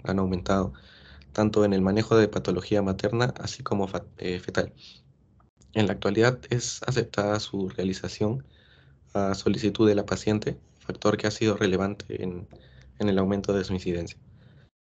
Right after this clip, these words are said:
El origen del procedimiento, así como su nombre, eh, no son del todo conocidos, apareciendo los primeros reportes en el siglo quince,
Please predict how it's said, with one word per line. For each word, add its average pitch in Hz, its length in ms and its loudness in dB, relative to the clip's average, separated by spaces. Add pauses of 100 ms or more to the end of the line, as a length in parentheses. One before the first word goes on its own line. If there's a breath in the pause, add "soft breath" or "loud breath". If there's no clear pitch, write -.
(580)
El 113 160 8
origen 139 280 6
del 151 140 -2
procedimiento, 107 800 0 (580)
así - 160 -12
como 107 220 2
su - 160 -6
nombre, 98 400 -4 (680 loud breath)
eh, 95 80 -2
no 110 140 2
son 117 180 2
del 107 140 2
todo 104 200 2
conocidos, 101 760 -4
apareciendo 110 640 0
los 95 160 0
primeros 101 340 0
reportes 104 520 -4
en 104 80 -2
el 92 100 -4
siglo 101 320 -2
quince, 113 480 -2